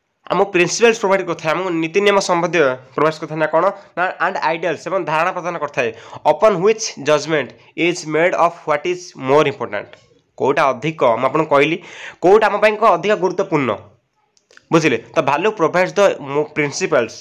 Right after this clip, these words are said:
ଆମକୁ ନୀତି ବା ଆମକୁ ଆମର ନୀତି ସମ୍ବନ୍ଧୀୟ ଧାରଣା, ଯୋଉଟା ଆଇଡିଆଲ୍ସ ଅପନ୍ କରିଥାଏ,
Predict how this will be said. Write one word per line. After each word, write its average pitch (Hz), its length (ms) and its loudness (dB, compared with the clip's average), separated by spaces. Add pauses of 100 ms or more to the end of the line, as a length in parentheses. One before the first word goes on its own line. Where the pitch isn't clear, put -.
ଆମକୁ 139 260 -4
ନୀତି 156 300 4 (360)
ବା - 140 -2
ଆମକୁ 165 260 -2 (520)
ଆମର 156 220 4
ନୀତି 170 220 2
ସମ୍ବନ୍ଧୀୟ 185 420 4 (1000)
ଧାରଣା, 170 320 0 (600)
ଯୋଉଟା 156 200 0
ଆଇଡିଆଲ୍ସ 151 400 -2 (360)
ଅପନ୍ - 260 -2
କରିଥାଏ, 160 300 0